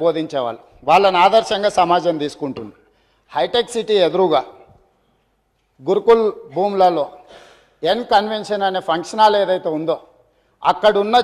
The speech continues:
చెరువులో సగానికి అడ్డంగా గోడ కట్టి కొన్ని ఎకరాలు ఆక్రమించుకొని function హాల్ నిర్వహిస్తున్నారు. పదే పదే ప్రభుత్వం దృష్టికి వచ్చింది, టీవీ ఛానళ్ళల్లో, పేపర్లలో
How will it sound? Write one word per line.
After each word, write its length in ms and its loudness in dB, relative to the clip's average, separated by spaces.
చెరువులో 440 6
సగానికి 720 6
అడ్డంగా 540 4
గోడ 180 4
కట్టి 240 -2
కొన్ని 220 2
ఎకరాలు 380 6
ఆక్రమించుకొని 680 -2
function 380 0
హాల్ 180 4
నిర్వహిస్తున్నారు. 680 -2
పదే 220 4
పదే 200 2
ప్రభుత్వం 480 0
దృష్టికి 340 -8
వచ్చింది, 340 -8
టీవీ 260 4
ఛానళ్ళల్లో, 640 4
పేపర్లలో 560 0